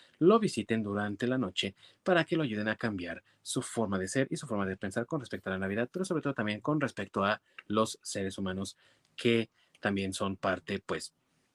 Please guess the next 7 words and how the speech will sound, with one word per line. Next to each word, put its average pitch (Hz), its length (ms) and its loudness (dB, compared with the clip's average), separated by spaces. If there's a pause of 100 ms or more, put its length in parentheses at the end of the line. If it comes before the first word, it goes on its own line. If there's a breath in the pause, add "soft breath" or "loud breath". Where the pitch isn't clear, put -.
(480)
de 110 220 0
la 110 120 6
vida 151 340 6 (400 soft breath)
que 117 260 4
él 135 160 6
ha 113 220 2
decidido 107 640 0